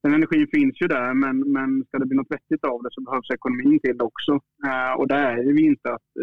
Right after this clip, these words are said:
det kommer det från Aftonbladet och Expressen i samma mån som övriga delar. Eh, jag tycker själv att lokalbevakningen har blivit bättre sen, eh,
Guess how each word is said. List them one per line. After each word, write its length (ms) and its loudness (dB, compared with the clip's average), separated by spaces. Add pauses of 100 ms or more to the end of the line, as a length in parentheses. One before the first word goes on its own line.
det 100 0
kommer 340 0
det 200 0
från 220 -8 (640)
Aftonbladet 560 0
och 60 0
Expressen 500 -4
i 60 -6
samma 220 -6
mån 380 0
som 180 -2 (720)
övriga 180 -4
delar. 200 -4 (500)
Eh, 240 -6 (260)
jag 160 -4
tycker 500 -2
själv 380 0
att 120 -6
lokalbevakningen 760 -2
har 60 -2
blivit 340 -6
bättre 520 -8
sen, 300 2
eh, 300 -2